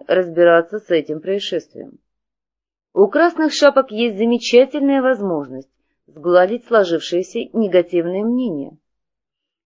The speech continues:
«Делаем всё, что приказывает!»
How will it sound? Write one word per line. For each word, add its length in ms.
«Делаем 500
всё, 260
что 160
приказывает!» 1000